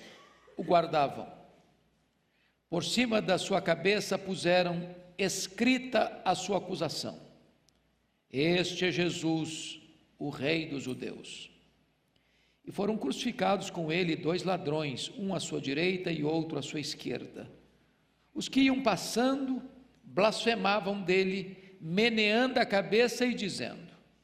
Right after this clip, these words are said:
'Ó, tu que destróis o santuário e em três dias o reedificas, salva-te a ti mesmo, se és filho de Deus, e desce da cruz.' De igual modo, os principais sacerdotes,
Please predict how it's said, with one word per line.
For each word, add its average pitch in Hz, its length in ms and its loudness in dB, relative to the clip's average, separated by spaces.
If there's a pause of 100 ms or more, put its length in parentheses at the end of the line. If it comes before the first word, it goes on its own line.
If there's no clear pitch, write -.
(240)
'Ó, 208 560 8
tu 208 220 -2
que 208 120 -2
destróis 190 640 0
o 180 80 -2
santuário 180 960 2 (260)
e - 80 2
em 196 140 2
três 190 340 2
dias 180 380 2
o 180 80 4
reedificas, 170 1040 0 (260)
salva-te 240 640 2
a 254 60 4
ti 240 160 -2
mesmo, 220 460 2
se - 120 0
és 208 220 0
filho 220 160 0
de 190 140 -2
Deus, 214 520 2 (240)
e 185 60 -2
desce 240 380 2
da - 100 4
cruz.' 254 640 2 (1600)
De 139 80 -8
igual 147 180 0
modo, 156 380 -2 (580)
os - 120 -12
principais - 520 -4
sacerdotes, 151 1040 -4